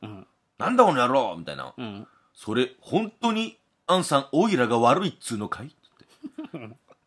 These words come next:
Speaker 2: 言うんですよ。
Speaker 1: うん。なんだそいつ。
Speaker 2: もうわー言うてて、
Speaker 1: うん。
Speaker 2: 俺、落語家が喧嘩してんのかなと思って。
Speaker 1: うんうん。
Speaker 2: でも、落語家って多分すごい喧嘩強いよなと思って、口喧嘩。
Speaker 1: まあまあ、それはね、
Speaker 2: そうそうそう。
Speaker 1: そうだろうね。
Speaker 2: 「アンさん、それ、本当に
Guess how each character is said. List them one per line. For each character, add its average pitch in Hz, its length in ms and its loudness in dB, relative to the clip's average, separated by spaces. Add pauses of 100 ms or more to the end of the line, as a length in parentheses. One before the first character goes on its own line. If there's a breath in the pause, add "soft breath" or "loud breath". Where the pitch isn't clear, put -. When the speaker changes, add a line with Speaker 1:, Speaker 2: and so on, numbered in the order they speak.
Speaker 2:
言 95 80 -6
う 90 40 -8
ん 82 40 -10
で 76 60 -12
す - 120 -16
よ。 67 120 -16
Speaker 1:
う 113 40 -12
ん。 92 180 -14 (200)
な 107 80 -12
ん 98 100 -18
だ 113 140 -14
そ - 120 -16
い - 40 -14
つ。 - 300 -20
Speaker 2:
も 87 140 -8
う 90 40 -4
わ 95 180 -2
ー 78 80 -8
言 76 80 -12
う 73 40 -18
て 73 100 -14
て、 67 60 -12
Speaker 1:
う 64 60 -14
ん。 76 260 -12 (120)
Speaker 2:
俺、 82 140 -10
落 98 280 -8
語 165 300 -6
家 151 80 -14
が 156 40 -14
喧 160 160 -12
嘩 139 80 -14
し - 40 -14
て - 60 -16
ん - 20 -10
の 87 60 -10
か 73 80 -12
な 135 80 -12
と 107 80 -12
思 107 100 -10
っ 92 40 -14
て。 95 60 -14
Speaker 1:
う - 40 -12
ん 69 140 -12
う 64 40 -16
ん。 71 40 -16
Speaker 2:
で 107 80 -8
も、 87 120 -10 (360 soft breath)
落 120 300 -6
語 196 60 -4
家 202 120 -6
っ 208 80 -8
て - 80 -20
多 107 120 -16
分 92 100 -10
す - 180 -16
ご 156 80 -8
い - 20 -12
喧 107 120 -12
嘩 - 100 -14
強 110 220 -6
い - 20 -6
よ 71 60 -12
な 71 100 -10
と - 40 -16
思 65 100 -18
っ - 20 -20
て、 - 80 -20
口 - 200 -14
喧 82 160 -10
嘩。 - 180 -14 (120)
Speaker 1:
ま 123 180 -4
あ 110 40 -4
ま 104 140 -6
あ、 - 20 -8
そ 123 140 -6
れ 117 60 -2
は 110 120 -4
ね、 - 20 -8
Speaker 2:
そ 113 60 -8
う - 40 -6
そ 107 40 -8
う - 20 -10
そ 85 120 -14
う。 80 40 -10
Speaker 1:
そ 101 140 -10
う - 20 -14
だ 98 80 -12
ろ 90 160 -16
う - 20 -16
ね。 95 160 -16 (120)
Speaker 2:
「ア 170 120 2
ン 208 80 2
さ 156 120 2
ん、 127 80 0
そ 147 120 -2
れ、 196 220 2 (920 loud breath)
本 247 280 2
当 254 200 0
に 247 200 4